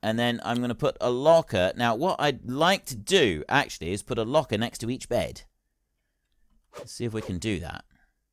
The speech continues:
I can put a locker next to each bed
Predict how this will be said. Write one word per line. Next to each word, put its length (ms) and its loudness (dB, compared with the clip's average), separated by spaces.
I 60 -16
can 120 -12
put 460 -8
a 100 2
locker 600 2
next 320 -6
to 300 -2
each 260 -6
bed 380 -2